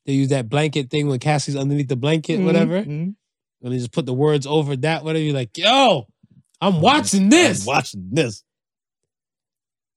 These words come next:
Speaker 1: Okay. Um, I wanted to talk to you about this hockey player. He got fired, right? Um, Corey Perry. He got fired for smashing a teammate's mom.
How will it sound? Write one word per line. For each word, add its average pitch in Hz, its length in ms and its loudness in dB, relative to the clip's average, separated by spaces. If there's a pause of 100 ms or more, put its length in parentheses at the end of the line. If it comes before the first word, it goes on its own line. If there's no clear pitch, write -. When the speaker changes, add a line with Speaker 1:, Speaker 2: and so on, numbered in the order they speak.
(300)
Speaker 1:
Okay. 110 580 -8 (140)
Um, 143 460 0 (2250)
I 151 80 4
wanted 190 160 6
to 180 60 2
talk 170 180 2
to 170 80 0
you - 20 -2
about 143 140 -2
this 123 120 -6
hockey 139 300 -4
player. 117 400 -4
He 127 120 -4
got 123 240 -6
fired, 120 520 -6
right? 123 380 -8
Um, 120 260 -6
Corey 151 540 -2 (260)
Perry. 113 460 -8 (1000)
He 175 100 4
got 190 160 2
fired 170 420 2
for 135 300 -2
smashing 139 600 -4
a 123 60 -4
teammate's 135 580 -2
mom. 110 420 -12